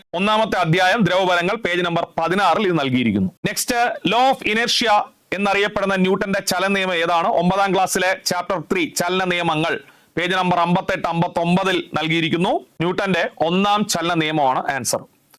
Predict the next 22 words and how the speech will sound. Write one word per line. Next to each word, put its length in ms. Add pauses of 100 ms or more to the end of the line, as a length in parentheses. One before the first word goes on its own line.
(280)
അടുത്ത 260
ചോദ്യം, 360 (320)
പ്രകാശരശ്മി 680
ഒരു 160
പ്രിസത്തിൽ 440
കൂടി 220 (100)
കടന്നു 180
പോകുമ്പോൾ 400
ഏഴ് 280
വർണ്ണങ്ങളായി 580
മാറുന്ന 380
പ്രതിഭാസം 800
ഏതെന്നാണ് 400
ചോദ്യം. 280 (520)
ഇതിന്റെ 160
ശരി 240
ഉത്തരം 300 (140)
പ്രകീർണനമാണ്, 880
പ്രകീർണനം. 640
ഇത് 80
കൃത്യമായി 500
നൽകിയിരിക്കുന്നത് 800